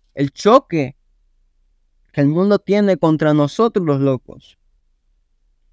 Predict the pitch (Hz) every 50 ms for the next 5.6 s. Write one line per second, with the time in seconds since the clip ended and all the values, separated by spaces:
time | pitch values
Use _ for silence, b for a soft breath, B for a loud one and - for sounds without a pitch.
0 | _ _ _ _ _ _ _ _ _ _ _ _ _ _ - 143 143 139 143 143
1 | 143 143 143 139 135 127 117 113 _ _ - 143 143 139 - - 151 147 139 139
2 | 135 - - - 185 208 190 160 131 120 - 147 131 - 143 135 139 151 165 165
3 | 160 143 131 127 120 120 131 131 - - - 156 160 156 151 - - 131 123 120
4 | 127 _ _ - 123 131 131 131 - - 131 131 131 139 147 151 143 - 151 135
5 | 135 131 123 - - 131 123 127 127 117 _